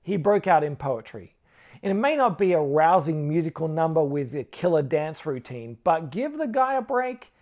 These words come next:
he's stuck in a marine animal. What it is, is a heartfelt expression of thankfulness to God for saving him. Of course, it may seem weird that Jonah was praising God for what he had done when he was stuck inside a fish,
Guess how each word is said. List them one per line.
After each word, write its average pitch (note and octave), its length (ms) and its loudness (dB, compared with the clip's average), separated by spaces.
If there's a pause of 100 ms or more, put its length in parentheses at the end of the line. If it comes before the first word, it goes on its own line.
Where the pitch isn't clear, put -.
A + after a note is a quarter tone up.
(160)
he's C3+ 240 -8
stuck A3 500 0
in G3 200 -8
a F3+ 40 -4
marine D#3+ 440 -4
animal. A3 400 -6 (1200)
What G3+ 240 4
it F3+ 80 0
is, D#3 560 -4 (400)
is F3 160 -2
a D#3 40 2
heartfelt G#3 640 0
expression F3 500 -4
of D3+ 140 -10
thankfulness F3 580 -8
to D#3+ 100 -10
God D3 480 0
for D3 120 -8
saving D#3+ 480 -6
him. A2+ 320 -18 (100)
Of F#3 100 0
course, A#3 360 6
it G3 100 -2
may C#4 180 0
seem F3+ 320 -4
weird E3 260 0
that C3+ 120 -8
Jonah F3 160 -2
was C#3+ 140 -6
praising A3+ 420 -2
God D#3 220 2
for D3+ 100 -6
what D#3+ 160 2
he C#3+ 80 -6
had C3+ 180 -4
done C#3+ 500 -2 (320)
when F#3+ 180 0
he F3+ 100 2
was F3 160 0
stuck - 260 -8
inside D#3 360 -2
a B2 60 -4
fish, D#3+ 540 -8